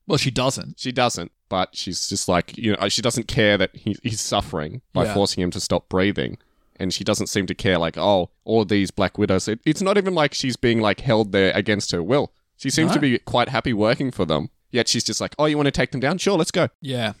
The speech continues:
Speaker 1: yeah.
Speaker 2: Means I'm out of a job.
Speaker 1: Well, well, actually, actually, in the movie, there's a conversation that happens, and I think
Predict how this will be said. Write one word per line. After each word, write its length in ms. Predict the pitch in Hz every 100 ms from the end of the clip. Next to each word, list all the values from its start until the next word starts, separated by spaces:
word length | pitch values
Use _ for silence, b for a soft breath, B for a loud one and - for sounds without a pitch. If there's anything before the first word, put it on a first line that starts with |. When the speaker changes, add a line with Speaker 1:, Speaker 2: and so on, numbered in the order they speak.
| _
Speaker 1:
yeah. 120 | -
Speaker 2:
Means 120 | 151 147
I'm 140 | 127
out 100 | 120
of 80 | 107
a 40 |
job. 240 | 95 147 196
Speaker 1:
Well, 160 | 180 -
well, 220 | 226 262
actually, 520 | 233 226 - 269 170 -
actually, 320 | 190 - 170
in 220 | 233 247
the 60 | 226
movie, 360 | 147 160 170 127
there's 180 | 123
a 60 | 185
conversation 540 | 147 143 131 135 120 120
that 100 | 104
happens, 400 | 127 - 117 120
and 160 | 117
I 100 | 117
think 340 | 120 196 190